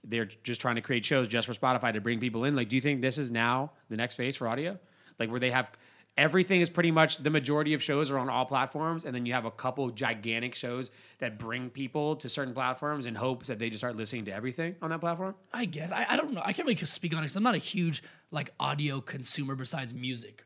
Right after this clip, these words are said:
Speaker 2: right? I'll listen to one or two podcasts, but if they're specifically only on a platform that I don't have anymore because they've moved to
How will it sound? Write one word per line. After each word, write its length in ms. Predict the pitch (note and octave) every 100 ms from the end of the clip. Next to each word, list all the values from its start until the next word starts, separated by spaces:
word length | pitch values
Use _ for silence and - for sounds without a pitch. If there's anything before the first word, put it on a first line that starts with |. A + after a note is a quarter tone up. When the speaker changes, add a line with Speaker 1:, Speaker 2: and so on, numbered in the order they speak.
| -
Speaker 2:
right? 340 | C#3+ C3+ D#3+ -
I'll 100 | F3
listen 200 | F#3+ G3+
to 80 | F3
one 200 | C#3 D3+
or 20 |
two 160 | D3+ F3
podcasts, 480 | - E3 E3+ A3 G#3+
but 200 | F3 D3 - - -
if 100 | D3+
they're 360 | G3+ F#3 D#3+ - -
specifically 480 | - G3 A3+ F#3+ F3
only 160 | F3+
on 80 | F3+
a 60 | D#3
platform 460 | - - F3+ G3 E3
that 100 | D3
I 220 | E3 D3 - -
don't 200 | F3 D#3+
have 260 | E3 F3+
anymore 380 | F#3 G3 G3+ G3
because 260 | F3 D#3+ D3
they've 140 | D#3
moved 300 | D3 D#3+ C#3+
to 280 | - D#3+ C#3+